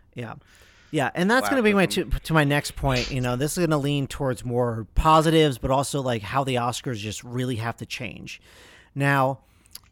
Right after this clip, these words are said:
Speaker 1: there are the Video Game Awards, and I think the Video Game Awards, it's, it's fairly new. I can't, I'm, I don't know how many years it's going on, maybe, like, five plus years now.
Speaker 2: Mm-hmm.
Speaker 1: Um, maybe even
Speaker 2: Genius.
Speaker 1: longer.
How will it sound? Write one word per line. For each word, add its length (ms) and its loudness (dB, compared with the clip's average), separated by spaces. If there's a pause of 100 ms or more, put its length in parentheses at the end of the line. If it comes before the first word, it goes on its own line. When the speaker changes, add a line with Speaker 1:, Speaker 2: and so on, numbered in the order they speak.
Speaker 1:
there 520 2
are 640 2
the 340 0
Video 360 0
Game 220 -6
Awards, 680 -12 (100)
and 380 -4
I 160 2
think 560 0 (120)
the 120 -4
Video 240 4
Game 160 4
Awards, 580 2
it's, 240 -8
it's 140 -8
fairly 440 2
new. 240 6
I 100 4
can't, 220 -4
I'm, 200 -4
I 160 -6
don't 140 0
know 60 2
how 120 2
many 120 2
years 300 2
it's 120 -8
going 200 0
on, 160 -2
maybe, 220 -2
like, 140 -8
five 360 -10
plus 300 -6
years 240 -4
now. 80 -4
Speaker 2:
Mm-hmm. 300 -6 (420)
Speaker 1:
Um, 580 -4
maybe 120 2
even 120 2
Speaker 2:
Genius. 160 -2
Speaker 1:
longer. 480 -2